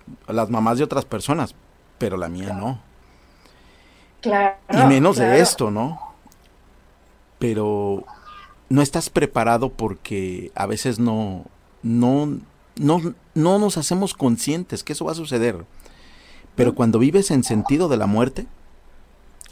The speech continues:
Speaker 1: dices, "Me voy a ir, se va a ir
Speaker 2: Ujú.
Speaker 1: mi mamá, se van a ir todos los que están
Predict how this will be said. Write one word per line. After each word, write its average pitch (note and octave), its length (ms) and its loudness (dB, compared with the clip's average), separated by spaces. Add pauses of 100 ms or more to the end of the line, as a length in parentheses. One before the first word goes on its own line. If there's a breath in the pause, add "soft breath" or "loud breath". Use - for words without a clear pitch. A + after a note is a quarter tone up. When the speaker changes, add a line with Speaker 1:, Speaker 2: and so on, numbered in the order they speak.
Speaker 1:
dices, A#2 560 -2 (320 soft breath)
"Me A2+ 200 -2
voy B2+ 240 -4
a A2+ 60 -2
ir, C3+ 220 0 (920 soft breath)
se - 220 0
va A#2 60 4
a A#2+ 40 4
ir A2 60 0
Speaker 2:
Ujú. A2+ 80 -2
Speaker 1:
mi A2 60 -2
mamá, G#2+ 520 -4
se - 160 -4
van B2+ 140 0
a D3+ 40 -2
ir D3 120 -8 (160)
todos F3 560 -10
los A#2 220 -6
que - 80 -12
están C3 380 -4